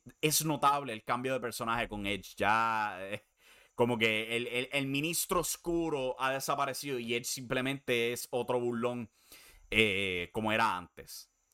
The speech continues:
Y yo no critico eso para nada, es mucho mejor. Damian Priest y A J Styles tuvieron su revancha. Hace semanas atrás estos dos se enfrentaron y la lucha estúpidamente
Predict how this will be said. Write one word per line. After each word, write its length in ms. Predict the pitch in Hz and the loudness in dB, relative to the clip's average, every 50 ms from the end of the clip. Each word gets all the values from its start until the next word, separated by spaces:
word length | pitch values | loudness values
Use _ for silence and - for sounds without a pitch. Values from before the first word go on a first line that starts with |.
| _ _ - | _ _ -4
Y 100 | 120 113 | 0 2
yo 140 | 110 117 | 4 4
no 100 | 117 127 | 4 2
critico 380 | 113 117 113 110 104 113 110 110 | 0 -2 -2 -2 -2 -2 -2 -2
eso 160 | 95 - 104 | -2 -2 0
para 160 | 95 90 85 | 0 0 0
nada, 240 | 78 73 73 78 92 | -2 -2 -2 -2 -2
es 120 | 104 90 87 | -4 -4 -4
mucho 340 | 92 104 120 123 - 107 87 | -2 0 0 0 0 -2 -2
mejor. 260 | 80 71 71 53 - _ _ _ _ _ _ _ _ _ _ _ _ _ _ _ _ _ - - - - - _ - | -4 -6 -10 -14 -18 _ _ _ _ _ _ _ _ _ _ _ _ _ _ _ _ _ -20 -20 -20 -20 -20 _ 0
Damian 480 | 104 - 160 170 196 202 190 180 156 | 6 6 8 8 6 4 0 -2 -2
Priest 340 | - - 180 190 170 - - | -2 -2 -2 -2 -2 -2 -2
y 80 | 151 147 | -2 -2
A 40 | 143 | 0
J 180 | 131 135 127 | 0 -2 -4
Styles 460 | - - - 135 135 135 139 135 123 - | -2 -2 0 2 2 2 0 -2 -4 -6
tuvieron 320 | 127 120 120 127 135 127 | -6 -6 -4 -4 -6 -6
su 100 | - 135 | -6 -4
revancha. 640 | 123 117 110 104 98 95 95 - - 117 110 - - _ _ - - - - - _ - | -2 0 0 0 0 -2 -4 -6 -6 -6 -8 -8 -10 _ _ -20 -20 -20 -20 -20 _ 4
Hace 240 | 107 113 - 147 127 | 4 6 6 4 2
semanas 320 | - 139 127 127 127 127 120 | 2 2 2 2 2 0 0
atrás 320 | 113 113 113 120 131 135 | -2 -2 0 0 0 0
estos 240 | 120 - - 127 117 | -2 -4 -6 -8 -6
dos 140 | 117 123 - | -6 -4 -4
se 80 | - | -4
enfrentaron 680 | 117 107 - 117 107 98 - 156 156 156 151 147 135 127 | -4 -4 -4 -6 -4 0 2 4 4 4 4 0 -2 -4
y 60 | 120 | -4
la 100 | 117 117 | -4 -4
lucha 280 | 117 127 127 - 160 131 | -4 -4 -6 -6 -6 -4
estúpidamente 1600 | 120 123 120 - - - - - - _ - 254 233 190 - 175 156 147 139 131 127 127 120 120 117 - - 120 117 117 113 _ | -4 -4 -2 -2 -2 -2 -2 -4 -6 _ 0 0 0 0 0 0 0 2 2 2 2 0 -2 -6 -8 -6 -4 -4 -2 -2 -4 _